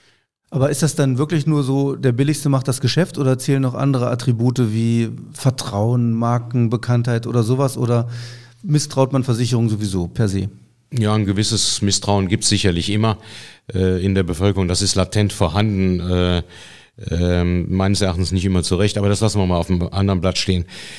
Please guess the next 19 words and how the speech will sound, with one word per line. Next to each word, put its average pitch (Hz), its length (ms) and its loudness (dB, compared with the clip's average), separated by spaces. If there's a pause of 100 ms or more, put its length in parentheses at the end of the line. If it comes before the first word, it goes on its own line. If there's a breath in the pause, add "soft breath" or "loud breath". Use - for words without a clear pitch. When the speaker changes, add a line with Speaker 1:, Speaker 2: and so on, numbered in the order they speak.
(140 loud breath)
Speaker 2:
Ähm, 104 360 0
in 135 280 0
Check 143 240 -2
vierundzwanzig 123 640 0
ist 120 140 0
in 120 80 2
der 107 100 2
Tat 107 240 0
so, 117 140 2
dass 117 140 0
die 110 100 0
Kundenschaft 120 540 0
zunächst 98 420 0
mal 101 80 2
natürlich 95 320 0
nach 87 120 2
dem 92 160 0
Preis 85 300 0
schaut 98 520 -2